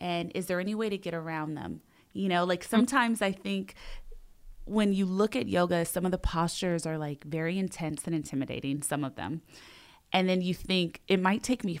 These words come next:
Speaker 1: five years to be able to do this." So
Speaker 2: Right.
Speaker 1: if you could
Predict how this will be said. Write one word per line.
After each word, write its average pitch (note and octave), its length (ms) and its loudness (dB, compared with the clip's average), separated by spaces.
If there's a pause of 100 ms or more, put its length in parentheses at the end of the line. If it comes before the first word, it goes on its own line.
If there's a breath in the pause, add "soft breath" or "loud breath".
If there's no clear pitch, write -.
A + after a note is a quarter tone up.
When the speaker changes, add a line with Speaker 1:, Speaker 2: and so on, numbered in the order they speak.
(120)
Speaker 1:
five D#3+ 300 2
years D3 380 -2
to - 80 -2
be D#3+ 160 -2
able D3+ 160 -2
to E3 80 -2
do C3+ 180 -4
this." B2+ 460 -6 (680 soft breath)
So G#3+ 300 6
Speaker 2:
Right. - 80 0 (200)
Speaker 1:
if G#3 160 2
you A3+ 140 4
could C#4+ 180 4